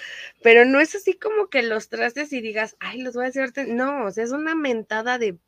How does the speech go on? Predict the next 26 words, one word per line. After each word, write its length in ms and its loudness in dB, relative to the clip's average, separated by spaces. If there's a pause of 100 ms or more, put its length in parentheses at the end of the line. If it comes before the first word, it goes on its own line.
(200)
chancla, 560 -6
los 260 -10
trastes. 520 -14 (1800)
Y 120 -2
dije, 240 2
"No, 200 -2 (320)
me 160 2
los 200 2
voy 120 0
a 40 0
echar 240 -4
mañana. 600 -4 (220)
Me 180 6
voy 260 4
a 120 2
parar 560 0
media 500 -4
hora 180 -4
más 400 0
temprano 540 -4
de 80 -4
lo 180 -6
que 120 -10
me 140 -8
levanto 600 -8 (140)
para 440 -2